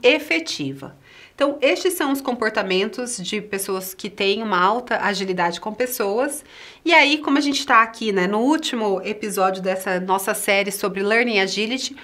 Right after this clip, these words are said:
o que que eu queria trazer pra vocês? No episódio anterior, a gente falou sobre quais são os tipos de si-,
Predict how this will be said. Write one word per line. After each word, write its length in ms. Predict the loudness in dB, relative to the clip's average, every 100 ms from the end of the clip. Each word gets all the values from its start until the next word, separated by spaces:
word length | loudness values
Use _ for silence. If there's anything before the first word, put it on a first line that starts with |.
| -18 -12 -8
o 80 |
que 100 | -4
que 120 | -2 -2
eu 60 |
queria 360 | 0 2 4 4
trazer 520 | 4 4 4 4 0
pra 140 | 0
vocês? 640 | -2 -4 -4 -6 -6 -10 -16 _ _ -6
No 80 |
episódio 420 | -2 2 2 4 2
anterior, 400 | 2 2 4 4
a 60 |
gente 200 | 2 0
falou 280 | 2 2 0
sobre 320 | -2 -2 -2
quais 240 | 0 2 2
são 180 | 2
os 120 | 0 0
tipos 380 | -2 0 0
de 140 | 0 -2
si-, 140 | -6